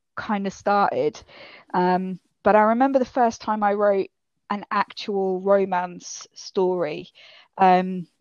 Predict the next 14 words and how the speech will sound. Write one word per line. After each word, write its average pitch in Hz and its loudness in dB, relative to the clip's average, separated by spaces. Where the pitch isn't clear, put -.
was 196 0
for 208 -4
my 190 0
G 226 -2
C - -2
S - -4
E, 185 0
uh, 185 4
my 185 -2
English 196 -4
G 196 -4
C 175 -4
S - -6
E. 175 -2